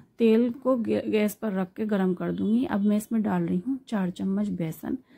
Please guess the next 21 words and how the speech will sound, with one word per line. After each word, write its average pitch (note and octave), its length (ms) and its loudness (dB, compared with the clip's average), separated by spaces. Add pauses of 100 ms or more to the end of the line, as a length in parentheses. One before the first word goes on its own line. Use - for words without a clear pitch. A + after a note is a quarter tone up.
(380)
आप B3 240 2
बाद G3+ 280 4
में G3+ 160 2
भी B3 100 2
डाल F#3 260 0
सकते F3+ 320 -10
हैं, A#3 100 0
अभी G#3+ 140 -2
फ़िलहाल F#3+ 400 0
मैं G#3+ 160 4
इसको G#3+ 220 -6
मिक्स A3 280 0
कर G3 160 -6
रही F3+ 220 2
हूँ। A3+ 200 0 (440)
मुझे A#3+ 360 4
ज़रूरत G#3 460 2
लगेगी A3+ 380 2
तो C4 120 -6
मैं G#3 140 0
इसमें B3 340 -2